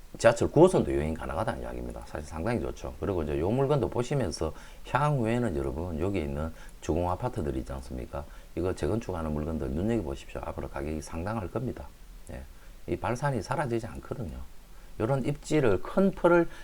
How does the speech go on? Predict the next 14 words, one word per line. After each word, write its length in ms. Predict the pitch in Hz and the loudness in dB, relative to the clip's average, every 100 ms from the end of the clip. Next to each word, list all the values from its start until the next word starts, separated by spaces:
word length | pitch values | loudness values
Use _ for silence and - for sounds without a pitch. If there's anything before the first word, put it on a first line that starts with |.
| - - | -14 -12
잘 340 | - - 107 | -4 -2 4
두고 220 | 170 151 | 6 6
보시고 640 | - 156 - 180 147 135 120 | 6 2 4 4 4 2 2
물건을 400 | 82 80 82 80 | 2 2 0 -2
접근해야 400 | 82 87 78 90 | -4 -4 -4 -4
됩니다. 260 | 73 64 - - - | -4 -6 -10 -12 -2
바로 200 | 113 120 | 2 2
강 180 | 123 139 | 2 2
건너 180 | 147 139 | 2 2
올라가면은 640 | 135 135 117 104 123 143 - - - | 2 2 2 2 2 0 -6 -12 -2
마포 320 | 69 76 92 | -2 0 -4
아닙니까? 420 | 76 69 78 - - - | -6 -6 -8 -12 -12 -10
마포 260 | 73 - | -8 -8
상암. 360 | - 76 71 | -8 -6 -6